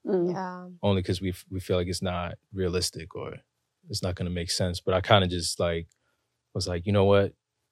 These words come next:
Speaker 3: I don't care if it's, like, the hardest thing for me to do." Like, this is what I love and this is what I wanna make.
Speaker 1: Wow, that's
Speaker 2: Yeah.
Speaker 1: powerful.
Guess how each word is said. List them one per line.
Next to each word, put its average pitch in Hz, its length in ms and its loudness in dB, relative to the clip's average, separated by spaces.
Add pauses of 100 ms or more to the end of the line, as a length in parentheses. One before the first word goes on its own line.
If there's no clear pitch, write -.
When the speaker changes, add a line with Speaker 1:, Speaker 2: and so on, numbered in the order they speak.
Speaker 3:
I 95 80 2
don't 92 180 2
care 92 220 2
if 85 120 -2
it's, 87 140 -4
like, 90 160 -4
the 87 80 -10
hardest 87 380 -2
thing 87 180 -4
for 90 140 -10
me 87 140 -4
to 85 80 -6
do." 95 320 -4 (300)
Like, 87 220 -10
this 95 160 -4
is 92 100 -6
what 90 120 -4
I 87 60 -4
love 87 280 -2
and 85 80 -4
this 87 140 -6
is - 100 -12
what 90 120 -6
I 85 40 -8
wanna 82 200 -8
make. 85 340 -14 (100)
Speaker 1:
Wow, 170 460 -6 (140)
that's - 180 -4
Speaker 2:
Yeah. - 60 -16
Speaker 1:
powerful. 175 640 -2